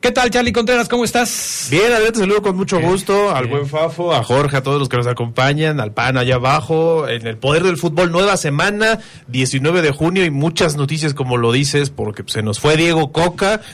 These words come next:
Speaker 2: eh, y terminaron las ligas de naciones, la de Europa y la que nos importa a nosotros, que es la de concacaf.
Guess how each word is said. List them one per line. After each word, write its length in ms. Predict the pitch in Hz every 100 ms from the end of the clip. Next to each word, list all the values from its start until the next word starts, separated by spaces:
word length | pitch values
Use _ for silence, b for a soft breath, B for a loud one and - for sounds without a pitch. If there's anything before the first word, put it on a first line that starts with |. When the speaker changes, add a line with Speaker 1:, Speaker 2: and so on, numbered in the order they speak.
| B B B
Speaker 2:
eh, 160 | 113 110
y 120 | 120
terminaron 680 | 117 127 127 131 156 160 135
las 180 | 113 117
ligas 260 | 143 147
de 100 | 139
naciones, 600 | 135 135 147 185 175 117
la 160 | 110 107
de 120 | 110
Europa 640 | 110 135 202 - 233 254 -
y 200 | 113 113
la 180 | 110 104
que 100 | 110
nos 180 | 113
importa 380 | 120 117 127 131
a 20 |
nosotros, 440 | 151 147 143 156 160
que 120 | 113
es 60 | 113
la 120 | 117
de 100 | 113
concacaf. 600 | 120 117 117 170 175 -